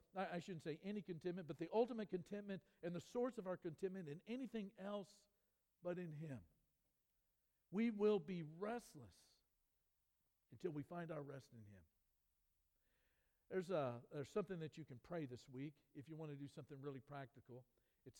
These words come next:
Psalm seventy-three, verse twenty-eight. Psalm seventy-three, verse twenty-eight says, "The nearness of God." The nearness of God, the proximity of God, where God is in my life, where I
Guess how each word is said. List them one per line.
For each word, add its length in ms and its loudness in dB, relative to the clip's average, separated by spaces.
Psalm 280 0
seventy-three, 720 -2
verse 140 -4
twenty-eight. 420 -12
Psalm 320 0
seventy-three, 480 0
verse 280 -4
twenty-eight 420 -6
says, 320 -4
"The 80 -6
nearness 420 0
of 280 -2
God." 260 -8
The 180 -4
nearness 360 2
of 160 -6
God, 180 -4
the 60 -20
proximity 680 -6
of 140 -8
God, 220 -10
where 160 4
God 400 2
is 180 2
in 100 -6
my 140 -6
life, 260 -4
where 180 -2
I 160 -2